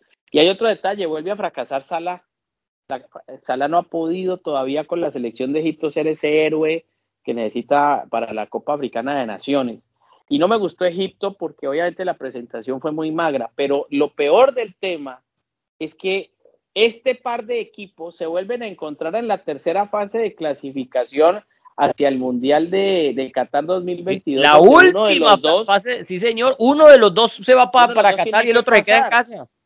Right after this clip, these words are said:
Speaker 1: Entonces yo decía, y le decía a otros compañeros, le decía, hoy gana Senegal, la Copa Africana de Naciones,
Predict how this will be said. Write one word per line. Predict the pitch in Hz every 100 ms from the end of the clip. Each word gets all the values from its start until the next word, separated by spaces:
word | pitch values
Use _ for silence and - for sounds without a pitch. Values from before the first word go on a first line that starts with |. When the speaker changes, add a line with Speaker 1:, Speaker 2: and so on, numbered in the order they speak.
| _ _ _ 156
Speaker 1:
Entonces | 180 254 247
yo | 262
decía, | 269 - 254 233 208 196
y | 196
le | 185
decía | 156 185
a | 202
otros | 233 226
compañeros, | 214 180 160 175 208
le | 180
decía, | 147 175 170 _ _ _
hoy | - 185 294
gana | 285 247 254 240
Senegal, | 190 143 123 160 123 98 _ _ _
la | 127
Copa | - 147 196
Africana | 175 135 131 147 170
de |
Naciones, | 117 101 147 147